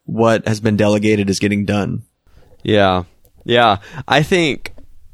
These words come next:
Speaker 2: a lot of times meetings are held for things that should be one-on-one. And I've done that before, where I really, you know, I could have gone, I had five different people I needed to, you know, get information from,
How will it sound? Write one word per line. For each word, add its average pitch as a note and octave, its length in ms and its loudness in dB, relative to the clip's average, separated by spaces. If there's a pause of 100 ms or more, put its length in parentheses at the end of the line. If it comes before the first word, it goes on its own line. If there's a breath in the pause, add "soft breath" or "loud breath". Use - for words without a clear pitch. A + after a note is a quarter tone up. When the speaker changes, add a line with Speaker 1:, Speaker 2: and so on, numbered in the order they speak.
Speaker 2:
a A#2+ 80 0
lot B2 220 2
of B2 60 -2
times A2 340 -2
meetings A#2 540 0
are G2+ 200 2
held F#2 460 0 (180)
for - 220 -2
things A2+ 220 0
that G2+ 80 0
should G#2+ 160 0
be G2+ 60 2
one-on-one. F2 680 0 (500)
And E3 120 0
I've F#3+ 160 2
done G#2+ 140 2
that D#2+ 140 -2
before, - 440 -4 (560 soft breath)
where A2 440 4
I A#2+ 200 2
really, A#2+ 360 2 (200)
you A2 80 -2
know, F#2+ 320 -2 (160)
I G#2+ 100 0
could E3 220 0
have G#2 160 -2
gone, A#2+ 440 2
I G2+ 120 -2
had G2 120 0
five A#2+ 280 2
different A2 220 -2
people B2+ 220 0
I G2+ 120 2
needed G2+ 380 0
to, F2+ 280 0 (340 soft breath)
you - 100 -8
know, G2+ 100 -2
get F#2+ 100 -2
information G#2 480 -2
from, F#2+ 400 -2